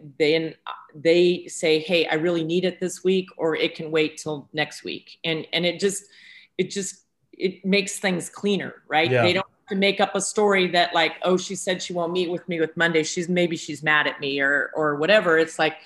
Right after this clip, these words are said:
Speaker 1: "No, I've already told you why I can't do it right now." And then I've asked you to decide, is it necessary to do it now, or can it wait until, you know, Monday when, when some of the other things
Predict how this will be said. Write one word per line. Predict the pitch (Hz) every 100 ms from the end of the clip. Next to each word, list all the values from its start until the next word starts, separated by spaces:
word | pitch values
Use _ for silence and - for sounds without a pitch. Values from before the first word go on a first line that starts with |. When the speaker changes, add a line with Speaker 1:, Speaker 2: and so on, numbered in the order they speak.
| - _ 208
Speaker 1:
"No, | 196
I've | 175
already | 185 170
told | - 196 202 175
you | 170 160
why | 147 160 160 160 160 - _ -
I | 175
can't | - 165 -
do | 170 196
it |
right | 143 165 -
now." | 160
And | 160
then | 160
I've | 165 165
asked | 160 156 - 190
you | 226 214
to | 202 185
decide, | 160 160 - 165 160 -
is | 170 156
it | -
necessary | 160 170 185 - 185 170
to | 170 165
do | 170
it | 151
now, | 151 147 160 196 -
or | 160
can | 160 156 151
it | -
wait | 160 156 151 -
until, | 151 - 151 143 143 - _ _
you | 156
know, | 143
Monday | 147 185 185 - - -
when, | 156 151 -
when | 156 151
some | 147 -
of | 151
the | 147
other | 156 165
things | 160 151 151 143